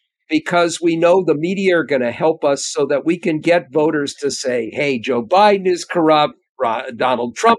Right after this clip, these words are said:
is corrupt.' There's no real difference there." They're being used to,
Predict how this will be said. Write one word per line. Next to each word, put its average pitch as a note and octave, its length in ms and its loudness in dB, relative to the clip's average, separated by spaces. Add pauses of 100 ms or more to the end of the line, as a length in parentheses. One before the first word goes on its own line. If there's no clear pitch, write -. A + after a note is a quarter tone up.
is F3+ 120 -6
corrupt.' D#3+ 440 0
There's C#3+ 240 -4
no D#3 160 2
real C#3+ 240 0
difference A#2+ 600 -6
there." F2 220 -10 (600)
They're D#3+ 160 2
being E3+ 380 0
used C#3 800 2 (500)
to, E3 440 4